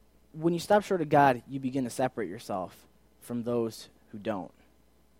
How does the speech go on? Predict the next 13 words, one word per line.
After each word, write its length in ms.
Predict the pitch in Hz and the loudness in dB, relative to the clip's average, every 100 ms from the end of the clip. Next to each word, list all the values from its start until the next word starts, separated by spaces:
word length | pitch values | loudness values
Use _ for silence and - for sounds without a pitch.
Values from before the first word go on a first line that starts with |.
| _ _ _ _ _ _ _ _ _ - | _ _ _ _ _ _ _ _ _ -8
I 60 | |
think 220 | 131 160 | -4 -2
when 80 | 151 | 0
they 80 | 139 | 2
look 260 | 131 156 143 | 4 2 2
at 60 | |
you, 180 | 127 120 | -4 -4
sometimes 400 | 117 127 123 120 | -4 -6 -4 -6
they 100 | 113 | -6
can 120 | 107 | -6
kinda 200 | 113 104 | -6 -8
see 260 | - 127 92 | -8 -6 -6
it. 140 | 71 | -8